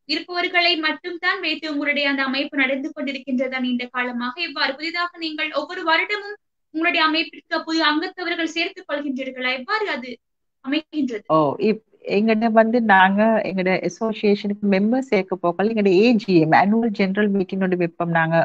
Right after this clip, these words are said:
Speaker 2: வருத்த வருடமா annually. அதுல வந்து members வந்து எங்களோட சேருவாங்க. எங்களோட இருக்கிற மெம்பர்ஸே அவங்களோட friends, அவங்களோட relations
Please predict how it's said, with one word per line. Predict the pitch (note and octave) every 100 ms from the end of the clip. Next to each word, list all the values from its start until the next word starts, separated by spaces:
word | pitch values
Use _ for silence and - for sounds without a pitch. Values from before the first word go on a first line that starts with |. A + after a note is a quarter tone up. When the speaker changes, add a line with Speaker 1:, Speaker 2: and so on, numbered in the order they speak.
| -
Speaker 2:
வருத்த | D#3+ E3 D#3
வருடமா | D#3+ D#3 D3+ D#3+ D#3+ E3+
annually. | D#3 F3 F3+ E3 D4+ _ _ -
அதுல | G3+ B3+ B3
வந்து | A3+ A3 C4
members | C4 G#3+ G#3+ G#3+ G#3+
வந்து | G3+ G3+
எங்களோட | G3 F#3+ F#3 G#3 C4
சேருவாங்க. | A#3+ G#3+ G3+ D#3 C#3+ C3+
எங்களோட | F3 F#3+
இருக்கிற | G3+ A3+ B3+ A#3
மெம்பர்ஸே | G#3 G3 G#3 G#3+ G#3 A3 B3+
அவங்களோட | A3+ F#3+ G3
friends, | - G3 F#3+ F#3 F#3 F#3+
அவங்களோட | F#3 F#3 F#3
relations | F#3 G3+ G3 G3 - F#3 F#3+